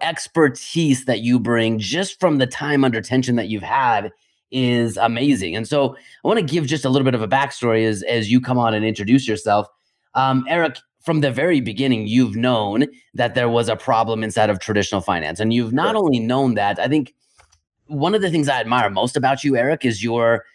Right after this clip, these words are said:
Speaker 1: commitment to the truth, your commitment to a principle. You don't move until you've identified the principle. Once
Speaker 2: Right.
Speaker 1: you've identified the principle,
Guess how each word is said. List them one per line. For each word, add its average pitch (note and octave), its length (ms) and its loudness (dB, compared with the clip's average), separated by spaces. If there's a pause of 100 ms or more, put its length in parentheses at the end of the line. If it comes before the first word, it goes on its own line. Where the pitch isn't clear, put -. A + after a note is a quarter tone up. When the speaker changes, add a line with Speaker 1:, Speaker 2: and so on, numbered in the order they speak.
(160)
Speaker 1:
commitment D#3+ 880 -2
to B2+ 240 2
the G#2+ 140 2
truth, - 360 -4
your A2+ 140 2
commitment C#3 720 0
to B2 180 2
a A2+ 60 2
principle. G#2+ 480 -4
You B2+ 220 -2
don't D3 260 0
move C#3+ 260 0
until C3 220 0
you've A#2+ 240 0
identified A2+ 640 0
the F#2+ 80 -6
principle. A2+ 640 0 (300)
Once C3 220 2
Speaker 2:
Right. C3+ 40 -4
Speaker 1:
you've C3+ 120 -2
identified C3 500 0
the A2+ 60 -4
principle, B2+ 540 0